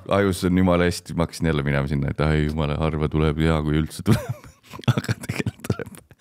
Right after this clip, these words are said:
tegelikult tuleb väga tihti. Ma lihtsalt ei teosta neid. Meil on reaalselt Kristeliga üks mingi tabel, kus on nagu,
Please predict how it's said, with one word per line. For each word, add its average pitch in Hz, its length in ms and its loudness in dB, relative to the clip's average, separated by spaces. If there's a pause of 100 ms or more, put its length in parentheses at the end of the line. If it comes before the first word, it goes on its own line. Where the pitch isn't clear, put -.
(320)
tegelikult 95 240 0
tuleb 85 200 2
väga 87 280 0
tihti. 73 340 -4 (240)
Ma - 180 -6
lihtsalt 76 240 -8
ei 76 60 -2
teosta 73 340 -6
neid. - 220 -10 (160)
Meil 104 180 2
on 104 80 0
reaalselt 98 300 0
Kristeliga 76 500 -2
üks - 160 -14
mingi 73 200 -6
tabel, 73 360 -2
kus - 200 -10
on - 120 -4
nagu, - 220 -4